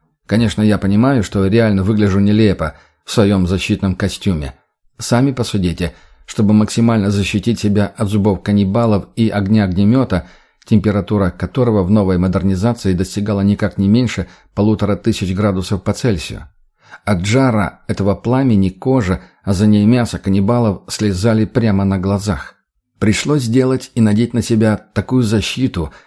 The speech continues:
отчего выглядел я, прямо скажем, непрезентабельно. Несколько слоев брезента, между которыми присутствует прослойка воздуха, лучший термоизолирующий материал. Прослойки поддерживались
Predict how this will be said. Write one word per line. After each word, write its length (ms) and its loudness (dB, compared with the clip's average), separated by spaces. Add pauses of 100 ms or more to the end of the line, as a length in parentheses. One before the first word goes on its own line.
(160)
отчего 340 -2
выглядел 420 2
я, 160 2
прямо 260 0
скажем, 340 0
непрезентабельно. 960 0 (500)
Несколько 480 0
слоев 360 0
брезента, 680 0 (260)
между 280 2
которыми 420 2
присутствует 720 -4
прослойка 520 -2
воздуха, 580 -4 (220)
лучший 360 0
термоизолирующий 920 0
материал. 560 0 (580)
Прослойки 480 0
поддерживались 920 0